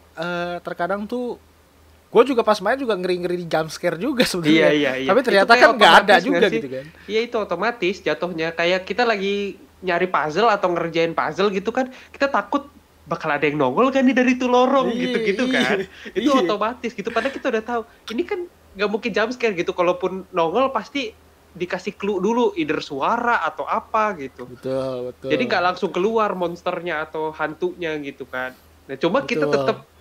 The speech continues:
Speaker 2: tetep parno aja gitu.
Speaker 1: Iya. Dan ditambah lagi kenapa dia saranin untuk main pakai headset sama, eh, pakai stick.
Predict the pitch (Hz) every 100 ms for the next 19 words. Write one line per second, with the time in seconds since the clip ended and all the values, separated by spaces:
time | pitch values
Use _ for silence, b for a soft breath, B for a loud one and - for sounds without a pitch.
0 | - - 202 202 185 196 190 165 214 220
1 | 226 180 - 165 196 240 226 214 254 -
2 | 226 - 180 175 - _ _ _ _ -
3 | B B B - 233 262 240 247 240 220
4 | 214 269 226 214 240 233 196 196 226 226
5 | - 247 - 185 185 196 202 180 185 180
6 | 175 170 170 170 165 156 - 185 - 180
7 | 170 170 170 170 165 - _ _ - 175
8 | 170 170 170 170 175 - 175 165 - 190